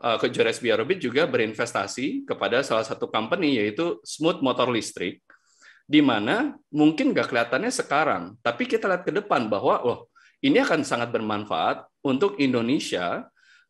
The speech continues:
ke depannya," gitu. Sehingga akhirnya kita me-, berani untuk me-, berinvestasi di perusahaan tersebut.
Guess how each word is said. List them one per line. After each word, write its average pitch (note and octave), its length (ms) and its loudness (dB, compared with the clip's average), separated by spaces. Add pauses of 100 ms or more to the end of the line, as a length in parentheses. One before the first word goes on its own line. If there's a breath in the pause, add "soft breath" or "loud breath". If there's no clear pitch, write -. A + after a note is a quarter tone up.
ke D3+ 80 0
depannya," E3+ 480 2
gitu. G#2 240 -2
Sehingga C#3 400 2
akhirnya D#3+ 320 -2
kita E3+ 320 -2
me-, C#3+ 240 -2
berani A2 720 -2
untuk A#2 560 -6 (640)
me-, A2 320 0
berinvestasi A#2+ 640 0
di - 80 -2
perusahaan G#2 320 -4
tersebut. F#2 400 -8